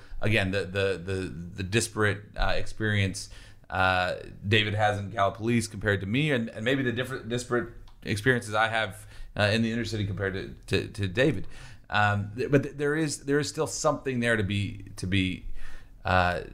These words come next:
explored or understood and, and, and discussed. But I think that the, the thing that all of these, uh, all of our guests that we had on that really brought to the forefront, um, was one, uh, if, if you're being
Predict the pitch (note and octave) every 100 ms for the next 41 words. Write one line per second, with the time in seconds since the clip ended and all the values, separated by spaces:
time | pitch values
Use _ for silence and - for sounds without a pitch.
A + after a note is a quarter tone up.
0 | - - - B2+ C#3+ C3+ G#2+ G2 F#2 -
1 | - B2+ B2 G#2 F#2 B1 F#2+ F#2 F#2 F#2
2 | E2+ - C3+ C3 - - - - A2 A2
3 | E3 C#3+ B2+ A2+ A2+ A#2 - A2 - E3
4 | D#3 B2 - - - - G2+ G#2+ - -
5 | B2 C#3 C3 A2 G#2+ G2 G2+ - F3+ E3
6 | - - G1+ - - - A#2 A#2 A#2+ A2
7 | G2+ A2 G#2 G2 G2+ G#2+ G2+ G2 G2+ G2
8 | D#2 G#2+ A2 G2 - E2+ - F#2 G#2+ A2
9 | - F#2 F2 G2 G#2 G2+ F#2+ F2+ - -
10 | - - - F#2+ G2 F#2 F#2+ - B2 A2
11 | G2+ G2+ - - - - - - B2 A#2+
12 | C3 C3 A2 - - - - G#2+ G#2 G2+
13 | - - B2 A2+ - - - - - -
14 | A2+ G#2 B2+ G#2 G2+ C#3+ F3 F3